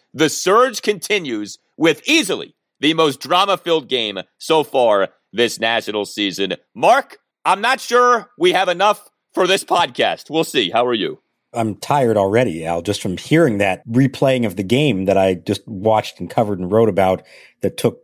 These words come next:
Speaker 2: uh, a lot of words to get it all in. And you're right. I think we could probably take this podcast all the way up to first pitch on Wednesday since they're playing at one oh five, and it might take that long to rehash all of this. But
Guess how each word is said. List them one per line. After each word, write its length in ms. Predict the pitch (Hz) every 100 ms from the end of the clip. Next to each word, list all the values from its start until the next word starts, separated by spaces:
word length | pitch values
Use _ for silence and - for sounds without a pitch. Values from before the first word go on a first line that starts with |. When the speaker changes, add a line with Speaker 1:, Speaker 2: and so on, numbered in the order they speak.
| -
Speaker 2:
uh, 280 | 98 92 85
a 160 | - 92
lot 380 | 90 98 117 113
of 80 | 98
words 320 | 117 120 -
to 80 | 101
get 160 | 107
it 80 | 98
all 240 | 101 98 127
in. 160 | 131
And 220 | 104 95 - - - -
you're 160 | 120
right. 180 | 135 151
I 100 | 120
think 200 | 123 131
we 100 | 139
could 180 | 139 -
probably 420 | 143 156 143 117
take 320 | - 147 147
this 100 | 185
podcast 500 | - 120 117 127 107
all 160 | 131 131
the 60 |
way 140 | 117 117
up 120 | 117
to 60 | 98
first 340 | - 120 -
pitch 220 | 139 -
on 180 | 101 92
Wednesday 380 | 135 185 143 113
since 180 | 127 -
they're 100 | 104
playing 240 | 160 196
at 100 | 90
one 160 | 101 95
oh 80 |
five, 500 | 90 104 98 107 - - - -
and 80 | 110
it 40 |
might 240 | 120 147 147
take 240 | 175 170
that 160 | 139 117
long 280 | 113 127 117
to 100 | 123
rehash 520 | 131 127 147 160 -
all 140 | 90
of 80 | 85
this. 220 | 82 - _ _
But 240 | 214 143